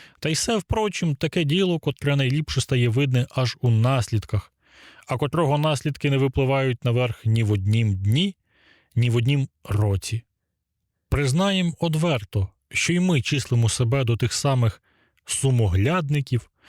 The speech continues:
і що, подаючи нашій громаді в переводі Фауста, ми бажали б тою працею, оскільки се можна,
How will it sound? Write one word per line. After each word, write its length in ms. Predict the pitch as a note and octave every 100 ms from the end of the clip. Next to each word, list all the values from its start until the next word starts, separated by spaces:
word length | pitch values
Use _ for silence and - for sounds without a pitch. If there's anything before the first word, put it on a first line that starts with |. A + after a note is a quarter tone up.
| - - -
і 120 | E3
що, 200 | - E3+
подаючи 580 | - E3 E3 D#3+ - E3
нашій 300 | D#3 C#3+ D3+
громаді 460 | C3 D#3 D#3 C#3 C3+
в 60 |
переводі 500 | - C#3+ C#3 C#3 C3+
Фауста, 720 | B2 - F#3+ A#2+ G2+ - G#2 - _ _
ми 160 | A#2+ A#2
бажали 420 | A#2 A2 A2+ A2+
б 100 | -
тою 280 | A#2+ A2 G#2
працею, 640 | - A#2+ D3+ - C#3 C3+ B2+ _ _
оскільки 480 | F3 - E3+ C#3 C#3
се 140 | -
можна, 440 | D3+ B2 G2 G2